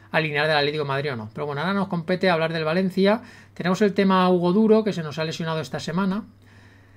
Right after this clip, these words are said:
Tenemos el tema de Rafa Mir, que no voy a profundizar. Eso hace que Almeida prácticamente tenga puesto asegurado y que Dani Gómez tenga que, que aparecer. Para eso se le fichó, imagino. Bueno, para esto no, se le fichó para un rol más limitado, pero le va a tener otro,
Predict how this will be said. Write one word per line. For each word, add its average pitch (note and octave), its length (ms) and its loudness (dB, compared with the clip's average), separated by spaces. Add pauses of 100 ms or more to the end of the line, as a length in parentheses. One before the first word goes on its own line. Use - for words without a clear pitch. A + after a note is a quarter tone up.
(280)
Tenemos F3+ 760 2
el D#3+ 140 -4
tema E3 180 0
de E3 80 2
Rafa D3+ 240 0
Mir, G#3 220 2
que D#3+ 80 -6
no D3 80 -6
voy C#3+ 200 -2
a C3+ 540 0
profundizar. G3+ 840 2
Eso F3 600 -2
hace D#3 380 -4
que E3+ 160 -2
Almeida D3 460 -2
prácticamente D3+ 460 -6
tenga C#3 160 -6
puesto C#3 200 -10
asegurado D#3 340 -4
y G3 60 0
que E3 80 -2
Dani C#3+ 160 -2
Gómez D#3 400 -4
tenga D3 320 -6
que, C3+ 540 -4 (400)
que - 80 -6
aparecer. C3 440 -4
Para B2+ 200 -4
eso C#3+ 100 -6
se D3 120 -4
le C3+ 100 -2
fichó, B2+ 200 -6
imagino. C#3 440 -2 (600)
Bueno, D3+ 240 -4
para C#3 160 0
esto F3+ 220 -2
no, F3+ 160 0
se B2 80 -8
le A#2+ 80 -6
fichó B2+ 240 -6
para D#3+ 420 4
un E3+ 160 -2
rol F3 160 0
más F3+ 140 0
limitado, D3+ 420 -2
pero B2+ 140 -6
le B2 60 -6
va C3+ 80 -4
a - 20 -8
tener D3 200 -4
otro, D#3+ 340 -8